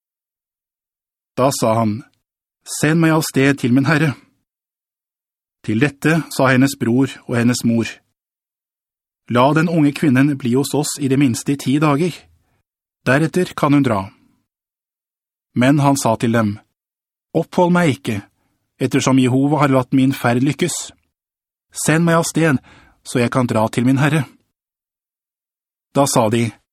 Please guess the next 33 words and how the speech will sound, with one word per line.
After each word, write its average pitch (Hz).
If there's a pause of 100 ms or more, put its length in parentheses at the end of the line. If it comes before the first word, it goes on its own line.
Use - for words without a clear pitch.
(460)
"La 135
oss 156
kalle 143
på 165
den 170
unge 143
kvinnen 113 (460)
og 127
be 120
om 131
et 139
svar 117
fra 127
hennes 127
munn." 156 (1900)
Så 127
kalte 156
de 151
på 151
Rebekka 147 (720)
og 165
sa 117
til 113
henne, 110 (760)
"Vil 120
du 139
dra 139
med 135
denne 139
mannen?" 139 (920)
Da 117
sa 113
hun, 123